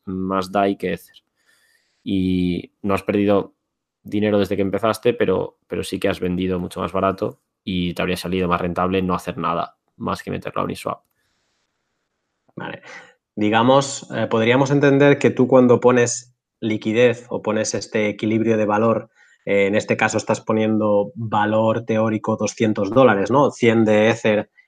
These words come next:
Speaker 2: y cien de, de dai. Cuando sacas, sacarás también doscientos dólares en valor,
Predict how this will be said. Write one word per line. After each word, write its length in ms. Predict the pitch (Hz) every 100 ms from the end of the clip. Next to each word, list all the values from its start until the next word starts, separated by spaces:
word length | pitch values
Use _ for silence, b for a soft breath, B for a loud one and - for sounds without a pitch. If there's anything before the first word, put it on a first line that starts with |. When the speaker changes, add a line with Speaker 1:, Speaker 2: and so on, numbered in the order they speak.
| _
Speaker 2:
y 180 | 113 107
cien 320 | - 117 113
de, 340 | 110 98 92 90
de 180 | 98 104
dai. 300 | 120 147 - B B B _ _
Cuando 400 | - 123 117 107
sacas, 640 | 107 127 127 165 170 - _ _ _
sacarás 520 | - 127 120 107 110
también 680 | 120 113 113 120 104 98 - -
doscientos 600 | 110 - 123 117 113 98
dólares 460 | 123 113 101 101
en 140 | 110 104
valor, 460 | 107 135 165 -